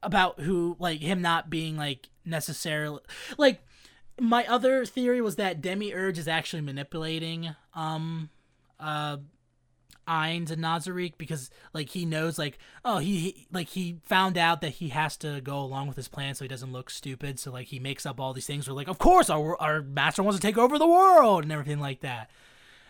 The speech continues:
'Cause, like, I don't know, I feel like Demiurge might have,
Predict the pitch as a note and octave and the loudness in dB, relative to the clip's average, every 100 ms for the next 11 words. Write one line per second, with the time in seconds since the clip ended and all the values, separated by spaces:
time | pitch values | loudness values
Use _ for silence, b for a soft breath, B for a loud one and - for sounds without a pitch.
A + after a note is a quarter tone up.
0 | b b b - A3 A#3 F#3+ - A#1+ A#1 | b b b -6 2 2 0 -16 -20 -20
1 | _ - _ _ _ _ _ _ - C4 | _ -20 _ _ _ _ _ _ 4 8
2 | C#4+ D3+ F#3+ G#4+ G#4+ B3+ C4+ A#3+ G3 F#3 | 8 8 6 8 6 8 6 8 6 4
3 | F#3+ F3+ E3+ | 4 4 2